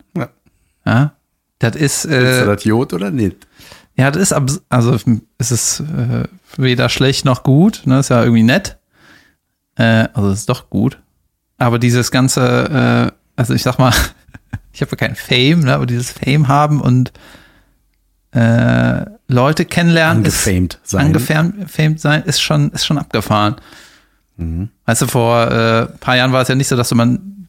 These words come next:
Speaker 2: dem, den man dann irgendwie kennt, dann direkt schreibt.
Speaker 1: Ja, das
Speaker 2: Was ja
Speaker 1: stimmt.
Speaker 2: völlig okay ist,
Speaker 1: Ja.
Speaker 2: ne? Aber es ist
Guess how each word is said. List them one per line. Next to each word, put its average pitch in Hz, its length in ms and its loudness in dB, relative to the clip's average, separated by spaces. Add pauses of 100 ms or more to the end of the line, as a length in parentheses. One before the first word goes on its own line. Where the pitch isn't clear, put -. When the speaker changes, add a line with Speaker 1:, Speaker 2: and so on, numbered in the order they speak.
(160)
Speaker 2:
dem, 127 440 4
den 127 200 2
man 123 240 4
dann 120 220 2
irgendwie 127 340 2
kennt, 131 280 0
dann 117 120 0
direkt 110 240 -2
schreibt. 117 440 -2
Speaker 1:
Ja, 95 320 -4
das - 240 -12
Speaker 2:
Was 165 140 2
ja 185 60 0
Speaker 1:
stimmt. - 60 -6
Speaker 2:
völlig 196 220 2
okay 175 360 0
ist, 202 160 -4
Speaker 1:
Ja. 160 60 0
Speaker 2:
ne? 190 100 4
Aber 147 120 2
es 156 160 0
ist - 80 -16